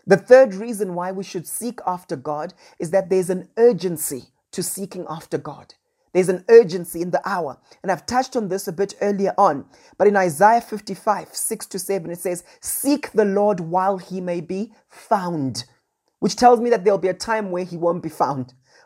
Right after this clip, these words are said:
All right? I know people like to procrastinate about these things. "Oh, one day when I've settled down.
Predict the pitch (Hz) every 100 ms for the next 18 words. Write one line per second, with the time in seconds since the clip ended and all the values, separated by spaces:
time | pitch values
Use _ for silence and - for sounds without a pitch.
0 | - 180 196 - - _ _ - 196 208
1 | 233 240 226 220 190 208 220 180 170 165
2 | - 190 - 202 196 185 185 175 170 -
3 | 175 - 180 170 - - 226 247 240 208
4 | 240 214 214 214 208 196 - - 208 208
5 | 180 135 160 151 135